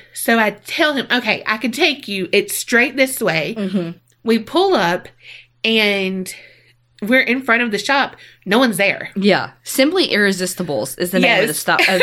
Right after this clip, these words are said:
Speaker 1: <laughs>
Speaker 2: the name of the store.
Speaker 1: Yes. And so he, he calls into the police station.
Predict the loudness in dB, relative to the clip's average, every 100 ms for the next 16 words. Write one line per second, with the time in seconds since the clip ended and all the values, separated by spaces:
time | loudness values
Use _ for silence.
0 | 2 2 0 2 2 4 2 0 0 0
1 | 0 0 0 0 -4 -8 -4 -2 -2 0
2 | 0 0 -6 -4 -2 0 0 -4 -4 -14
3 | _ _ _ _ _ -2 -2 2 0 2
4 | 0 0 -4 -2 0 0 -4 -6 -6 -4
5 | -4 -4 -8 -10 -10 -10 -14